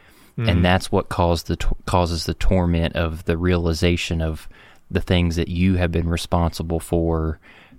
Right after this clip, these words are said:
Speaker 2: um,
Speaker 1: Oh,
Speaker 2: that you
Speaker 1: yeah.
Speaker 2: had the opportunity to,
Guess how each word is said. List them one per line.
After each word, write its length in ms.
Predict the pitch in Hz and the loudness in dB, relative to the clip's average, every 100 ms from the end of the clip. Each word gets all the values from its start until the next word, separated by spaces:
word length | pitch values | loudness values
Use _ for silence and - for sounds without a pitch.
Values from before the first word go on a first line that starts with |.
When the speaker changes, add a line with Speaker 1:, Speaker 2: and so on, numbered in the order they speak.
| - | -4
Speaker 2:
um, 400 | 82 80 78 78 | 0 0 0 -2
Speaker 1:
Oh, 100 | 82 | 0
Speaker 2:
that 420 | 85 - 117 92 | 0 0 -2 -2
you 120 | 95 | 0
Speaker 1:
yeah. 40 | 87 | 2
Speaker 2:
had 160 | 87 | 0
the 160 | 82 85 | 0 0
opportunity 880 | 90 87 85 - 95 90 82 85 82 | 0 0 -4 -2 0 2 2 -2 -2
to, 520 | - 87 82 80 | -2 -2 0 -2